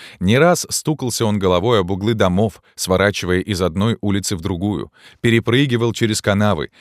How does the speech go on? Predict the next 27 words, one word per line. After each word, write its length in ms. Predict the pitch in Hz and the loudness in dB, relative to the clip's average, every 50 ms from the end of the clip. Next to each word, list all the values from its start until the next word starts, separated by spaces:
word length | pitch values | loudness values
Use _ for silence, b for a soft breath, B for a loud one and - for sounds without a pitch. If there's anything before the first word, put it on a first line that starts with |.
| B B B | B B B
пересекал 540 | 117 104 98 - 110 87 - 117 117 110 - - | 0 0 0 0 -2 0 0 0 0 0 0 -2
улицы, 460 | 120 123 117 104 - - - 85 73 | 0 0 0 0 0 -2 -6 -8 -6
глухие 440 | 76 98 110 95 - - 143 143 131 | -2 0 -2 -2 -2 -4 -4 -4 -2
переулки 600 | 113 127 117 117 117 123 139 139 120 - - 131 | -2 -2 0 0 0 2 0 -2 -2 -2 -4 -4
и 60 | 120 | 0
перекрестки, 800 | 110 117 110 110 - 110 113 117 95 - - - - - 64 b b b | 0 0 0 0 0 0 0 0 -2 -4 -8 -14 -12 -12 -12 b b b
бросался 580 | - 76 104 98 - - 117 113 101 - - 87 | -4 -2 0 0 0 0 -2 -2 -2 -2 -2 0
во 80 | 87 85 | 0 0
все 260 | - - 117 120 117 | -2 -2 -2 -2 -2
извилистые 560 | 101 92 90 101 98 95 - - - 92 90 | -2 0 -2 -2 0 -2 -4 -4 -2 -4 -2
проходы 460 | - 87 90 87 - 107 110 98 98 | 0 0 -2 -2 0 -2 0 0 -2
старинного 560 | - - 90 90 92 95 95 92 90 87 90 | -4 0 0 0 2 2 0 0 2 0 2
рынка 400 | 95 113 135 127 101 - - - B B B B B B | 2 0 0 -2 -4 -4 -4 -6 B B B B B B
и 140 | 117 127 113 | -2 0 0
исследовал 640 | 101 - - - 110 131 143 131 104 85 82 71 - | 0 -2 -2 -2 0 2 2 2 0 -2 -4 -6 -8
в 80 | - - | -6 -2
паническом 580 | 90 95 113 123 110 - 104 - - 90 85 | -2 0 0 -2 -4 -4 -8 -6 -6 -6 -6
страхе 440 | - - 98 104 90 85 - - - _ | -4 -2 0 0 0 0 -2 -8 -16 _
то, 240 | - 117 143 151 b b b b | -2 0 0 0 b b b b
что 240 | - - - 151 151 | -14 -6 -4 -2 -2
называется 580 | 143 120 113 101 92 95 95 90 - - 87 | 0 0 0 2 2 2 2 2 0 -4 -6
в 40 | - | -8
старинных 500 | - - 87 85 87 85 82 80 76 - | -4 -2 -2 0 0 0 -2 -4 -4 -2
латинских 560 | - 80 76 - 87 85 78 - - 78 73 - | -2 -2 -2 -2 -4 -4 -4 -6 -6 -10 -10 -10
хартиях 720 | - - 90 104 107 104 - - 98 92 92 - - - B B B B B B B | -2 0 0 0 0 0 -2 0 0 0 0 -2 -4 -20 B B B B B B B
«вся 320 | - - - 123 131 147 | -8 -4 0 2 2 2
дорога, 540 | 131 127 120 113 98 82 73 69 64 - | 2 2 2 2 2 0 -2 -4 -8 -10